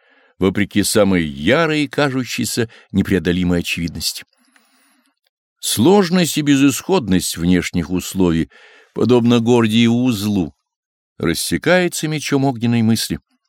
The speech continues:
которая, разрушая кажущуюся неодолимой видимость, создаёт своё сочетание желаемых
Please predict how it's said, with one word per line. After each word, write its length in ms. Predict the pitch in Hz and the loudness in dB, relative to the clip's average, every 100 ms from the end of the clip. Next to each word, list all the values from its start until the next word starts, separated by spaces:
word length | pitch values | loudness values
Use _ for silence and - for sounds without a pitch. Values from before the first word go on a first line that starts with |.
| _ _ _ _ | _ _ _ _
которая, 500 | - - 85 87 87 | -12 -4 0 2 2
разрушая 760 | 90 87 90 - 101 104 98 92 | 0 0 -2 0 0 2 0 -2
кажущуюся 1040 | 95 101 101 92 87 - 87 80 85 82 - - - - | 0 0 0 -2 -6 -8 -8 -6 -6 -8 -10 -20 -14 -2
неодолимой 720 | 90 87 85 90 98 90 85 | 0 2 2 2 4 2 2
видимость, 800 | 82 120 160 139 123 - - - | 2 0 0 0 0 -2 -6 -8
создаёт 500 | - 82 80 80 - | -4 -2 0 0 -2
своё 280 | 85 78 | -2 -2
сочетание 600 | 73 78 71 76 73 78 | -2 -6 -6 -4 -4 -4
желаемых 680 | 71 73 78 98 98 95 - | -4 -2 0 0 0 -2 -6